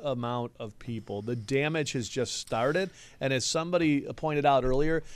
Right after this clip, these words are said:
it won't be the liquor authority that's going after you next, and it won't be the health inspectors. It'll be the New York State tax collectors. And watch and see how we hire those folks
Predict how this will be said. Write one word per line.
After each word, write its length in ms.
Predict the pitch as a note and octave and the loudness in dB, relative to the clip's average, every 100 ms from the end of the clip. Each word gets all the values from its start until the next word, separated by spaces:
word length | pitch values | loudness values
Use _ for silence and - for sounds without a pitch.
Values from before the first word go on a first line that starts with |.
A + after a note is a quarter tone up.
| - - | -14 0
it 160 | C#3+ C#3 | 2 4
won't 260 | D3+ F#3 | 2 2
be 120 | - F#3 | 0 0
the 100 | D#3+ | 2
liquor 340 | D3+ D#3+ D#3+ | 2 0 0
authority 480 | C3+ - C3 A#2+ A#2 | 0 0 0 2 0
that's 200 | A2+ - | -2 -2
going 260 | A#2 A2 | -4 -4
after 320 | G#2+ G#2 - A2 | -4 -8 -8 -10
you 100 | G#2 | -8
next, 340 | G2+ G2+ - | -8 -10 -10
and 40 | A#2 | -8
it 60 | |
won't 200 | A2+ A#2+ | -6 -6
be 80 | B2 | -4
the 100 | A#2 | -2
health 260 | A2 A2+ A2+ | -2 -4 -4
inspectors. 600 | G#2+ - G2+ - G2 G#2 | -10 -8 -8 -8 -10 -6
It'll 200 | A#2 A#2+ | -4 -2
be 300 | C3 B2 A#2 - - - | 0 0 -2 -10 -16 -8
the 80 | A2+ | -4
New 160 | A#2+ | 0
York 240 | C#3 D3 B2+ | 2 2 0
State 320 | - B2+ A2+ | -2 -2 -4
tax 440 | - A#2 A2+ - | -6 -2 0 -2
collectors. 760 | - - G2+ G2+ - F2+ D#2+ - | -8 -4 -2 -4 -6 -12 -14 -14
And 140 | A2 | -10
watch 340 | A2+ C3+ D3+ - | -2 2 2 0
and 120 | C#3+ | -6
see 240 | - D#3+ | -2 0
how 220 | C#3 B2 A#2+ | 2 2 2
we 140 | A#2+ | 0
hire 380 | G2 B2 C3 B2+ | 0 2 2 2
those 300 | A#2 G#2 - | -2 -6 -10
folks 460 | - G2+ G2 - | -10 -8 -10 -14